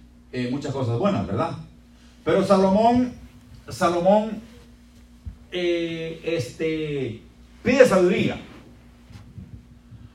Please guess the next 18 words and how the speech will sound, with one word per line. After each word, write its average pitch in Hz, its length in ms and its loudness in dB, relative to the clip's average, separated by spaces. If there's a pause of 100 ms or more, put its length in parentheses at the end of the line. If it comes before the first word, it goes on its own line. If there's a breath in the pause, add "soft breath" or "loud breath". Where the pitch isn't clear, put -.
(100)
Pero 175 200 0
no 220 120 2
la 254 140 4
pide 254 260 10
ni 208 80 0
para 170 320 4
destruir 160 320 0
a - 80 2
sus 190 220 -4
enemigos, 190 720 -2
ni 165 80 -8
para 156 200 0
adquirir 147 300 -4
riqueza. 147 420 -4
La 123 180 0
pide 185 260 2
para 165 240 2
gobernar. 135 560 0